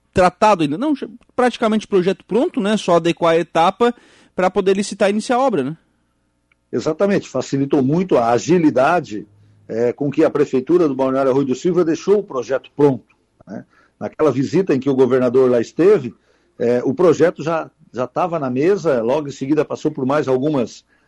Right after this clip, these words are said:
Speaker 2: adequações e agora será liberada em, em três etapas, mas já ficaram assegurados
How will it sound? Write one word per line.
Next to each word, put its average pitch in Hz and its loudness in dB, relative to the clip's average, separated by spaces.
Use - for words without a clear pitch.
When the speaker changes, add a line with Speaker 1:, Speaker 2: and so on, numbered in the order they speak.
Speaker 2:
adequações 156 0
e 190 -2
agora 156 2
será 151 -2
liberada 139 -2
em, 147 -6
em 110 -4
três 135 0
etapas, 139 -2
mas 120 -4
já 151 -2
ficaram 143 -2
assegurados 120 -2